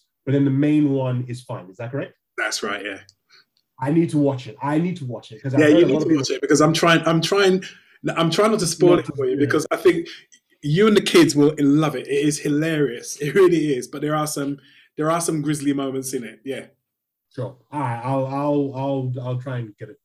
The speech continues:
Speaker 1: watched.
Speaker 2: Deagle,
Speaker 1: That, anyway,
Speaker 2: Deagle,
Speaker 1: that's not
Speaker 2: Deagle, Deagle, Deagle, Deagle. Yep.
Speaker 1: I don't know that
Speaker 2: Deagle.
Speaker 1: reference. <laughs>
Speaker 2: Yeah, I know,
Speaker 1: I'll have
Speaker 2: I
Speaker 1: to
Speaker 2: know.
Speaker 1: watch it.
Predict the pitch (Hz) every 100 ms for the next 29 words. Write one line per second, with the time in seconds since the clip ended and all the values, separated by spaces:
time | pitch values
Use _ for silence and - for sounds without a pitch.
0 | 113 101 - _ _ 190 202 160 160 139
1 | - - 160 143 143 160 147 143 156 156
2 | 139 139 160 143 143 143 - 147 - _
3 | _ _ _ _ _ _ _ _ _ _
4 | _ _ _ 120 127 131 139 151 160 160
5 | 135 - _ - - 156 160 185 180 185
6 | 208 175 151 123 123 156